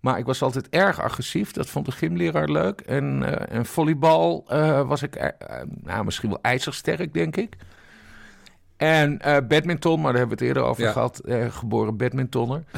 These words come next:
Speaker 2: <laughs>
Speaker 1: Dus, eh, nee, natuurlijk werd ik als laatste gekozen.
Speaker 2: Ja.
Speaker 1: Zo ging het altijd. Ja.
Speaker 2: Ja, nog even over badminton. En dan kom ik terug op waarom ik dit vroeg.
Speaker 1: Mm.
Speaker 2: Eh,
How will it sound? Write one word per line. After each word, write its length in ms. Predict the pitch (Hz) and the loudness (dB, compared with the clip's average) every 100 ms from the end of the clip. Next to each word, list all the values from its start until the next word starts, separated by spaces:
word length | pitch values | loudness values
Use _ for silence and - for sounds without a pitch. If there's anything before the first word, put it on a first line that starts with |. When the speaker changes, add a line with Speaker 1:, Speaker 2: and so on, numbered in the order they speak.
| 165 135 | 2 4
Speaker 2:
<laughs> 280 | - 156 113 | 4 2 4
Speaker 1:
Dus, 440 | 139 135 120 - | 4 4 0 0
eh, 440 | 131 131 127 127 127 - 143 | 4 6 8 8 6 0 -4
nee, 220 | 135 139 127 | 2 4 6
natuurlijk 400 | 120 131 113 - | 4 2 0 -2
werd 160 | 90 | -4
ik 100 | 104 | -2
als 120 | 92 | -2
laatste 340 | - 85 78 101 | -2 -2 -4 -8
gekozen. 480 | 87 - 82 - 117 | -10 -10 -8 -4 -2
Speaker 2:
Ja. 60 | |
Speaker 1:
Zo 80 | 107 | -2
ging 180 | - 92 | -4 -6
het 120 | - | -4
altijd. 460 | 92 - - - - | -6 -4 -6 -8 -14
Ja. 60 | - - _ | -14 -18 _
Speaker 2:
Ja, 120 | 110 | -8
nog 200 | 104 127 | 0 2
even 240 | 135 131 135 | 4 4 4
over 200 | 127 117 | 2 2
badminton. 680 | 123 131 120 113 113 147 104 | 0 0 -2 0 0 -2 -4
En 100 | 113 | 0
dan 260 | 117 117 117 | 0 0 -2
kom 180 | 120 113 | 0 0
ik 80 | |
terug 260 | - 123 117 | 0 0 2
op 100 | 117 | 2
waarom 240 | 113 117 113 | 2 0 0
ik 100 | - | -4
dit 140 | 110 | -6
vroeg. 400 | - 139 135 - - - - | -2 0 -2 -6 -20 -20 -16
Speaker 1:
Mm. 300 | 101 101 98 101 - | -6 -4 -4 -6 -6
Speaker 2:
Eh, 120 | 120 | -2